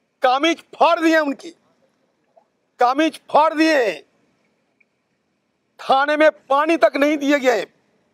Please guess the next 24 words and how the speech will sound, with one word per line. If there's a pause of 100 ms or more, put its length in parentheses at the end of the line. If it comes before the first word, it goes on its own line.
(580)
पीने
के
लिए, (880)
खाने
की
बात
छोड़
ही
दो। (840)
और
रात
में
जब
वापस
घर
आई, (640)
वो
सिर्फ
रोती
रही,
रोती
रही,
रोती
रही।